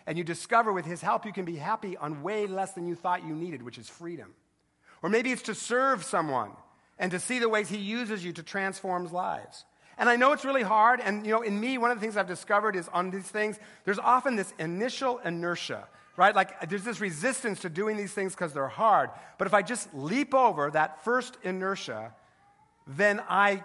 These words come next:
get all kinds of joy as I do what Jesus asked me to do. <clears throat> To be good soil, we need the farmer. We need risks to plow up the ruts in our lives. And then there is one other thing that makes bad soil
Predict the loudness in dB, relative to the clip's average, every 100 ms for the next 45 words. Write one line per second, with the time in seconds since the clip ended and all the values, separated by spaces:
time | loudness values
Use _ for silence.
0 | -8 -4 -2 4 4 4 -2 0 0 -2
1 | -8 -4 -2 -2 -4 -10 _ _ _ _
2 | _ 0 2 2 0 -4 -4 -8 -6 -2
3 | -4 -4 -10 -10 -12 -14 _ _ _ _
4 | _ -20 -12 -12 -12 _ _ _ _ _
5 | -8 -4 0 0 0 2 4 2 -4 -16
6 | _ -2 -2 -2 0 2 4 4 2 0
7 | -4 -2 -2 0 0 0 -6 -12 -4 4
8 | 6 6 2 0 2 2 0 0 2 4
9 | 4 2 -2 -4 -2 -2 -4 -2 0 0
10 | -2 -2 -2 -2 -2 -4 -6 -2 0 2
11 | 0 -4 0 0